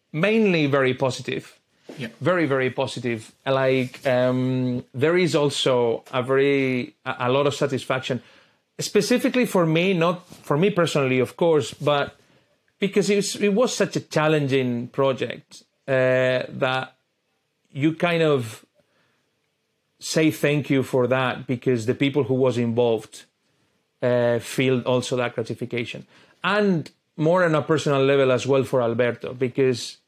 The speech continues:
Speaker 1: it's a very personal thing for Alberto. He takes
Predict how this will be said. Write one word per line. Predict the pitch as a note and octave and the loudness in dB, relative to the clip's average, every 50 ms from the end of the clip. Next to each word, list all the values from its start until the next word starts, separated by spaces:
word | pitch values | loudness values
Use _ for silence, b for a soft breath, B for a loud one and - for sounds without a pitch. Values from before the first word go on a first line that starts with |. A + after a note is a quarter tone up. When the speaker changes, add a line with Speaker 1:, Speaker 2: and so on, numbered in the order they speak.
| _ - | _ -6
Speaker 1:
it's | D3 C3+ - - | -6 -4 -2 -2
a | C#3 | -2
very | B2+ C#3 E3 F3 F3 | 0 0 0 2 0
personal | D#3 E3 - D3+ C#3 - D#3 C#3 B2+ B2 | 0 2 0 0 0 0 0 -2 -2 -2
thing | - - C3+ C3 B2+ | -2 -2 -4 -4 -2
for | - C3 B2 | -2 -4 -4
Alberto. | B2+ B2+ B2 B2+ B2 A#2+ - - - - - - - b b b b b b b b b | -2 -2 -2 -2 -2 -2 -4 -6 -8 -8 -8 -10 -12 b b b b b b b b b
He | b - F3+ F#3+ | b -2 -2 -2
takes | F#3+ - F3 E3+ D#3 B2+ - - - - - | 0 2 0 0 0 0 -4 -6 -10 -10 -14